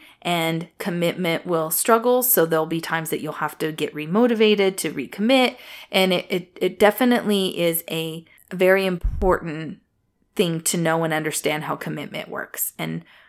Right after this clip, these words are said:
how to commit to things to truly have change and take action. So just to reiterate what we learned today, uh, we talked about that we need to give our brain a reason and a motive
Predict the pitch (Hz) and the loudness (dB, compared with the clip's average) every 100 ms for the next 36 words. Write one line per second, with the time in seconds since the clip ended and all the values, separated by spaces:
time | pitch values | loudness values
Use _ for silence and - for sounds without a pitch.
0 | _ _ _ - - 202 165 165 170 160 | _ _ _ -20 -2 4 4 4 0 -2
1 | 165 143 139 - 165 - - - - - | -6 -6 -8 -10 -10 -10 -14 -10 -4 -4
2 | - _ - 180 175 - 160 147 143 - | -4 _ -8 -6 -4 -6 -4 -4 -6 -2
3 | 151 143 147 _ - 165 156 127 - - | -2 -4 -10 _ -6 -4 -6 -10 -10 -10
4 | 156 147 - - - - - - 196 _ | -10 -10 -12 -12 -14 -10 -10 -8 -12 _
5 | _ _ _ - 220 196 196 208 - 262 | _ _ _ -2 0 4 4 4 0 0
6 | 214 208 220 190 208 208 202 - 190 175 | 0 -2 0 2 4 6 4 4 2 0
7 | - 185 180 165 165 170 190 220 214 233 | 0 -4 -2 -2 0 -2 -4 0 0 0
8 | 320 - - - _ 170 170 165 - 180 | -2 -8 -20 -20 _ 0 4 2 0 -4
9 | 190 180 180 - 185 175 - 208 180 170 | -2 -2 -4 -2 2 2 4 4 4 4
10 | 165 165 - - _ _ _ _ _ _ | 4 2 -4 -18 _ _ _ _ _ _
11 | 233 175 160 160 - _ 185 190 208 208 | 0 2 2 -2 -8 _ -6 0 2 4
12 | 202 185 185 170 170 180 170 165 160 160 | 4 2 2 2 4 4 4 2 -2 -2
13 | 165 156 156 160 151 151 151 139 92 - | -6 -8 -8 -6 -8 -4 -6 -4 -8 -8
14 | 160 160 160 160 156 151 147 - | -6 -6 -4 -2 -2 -2 -4 -6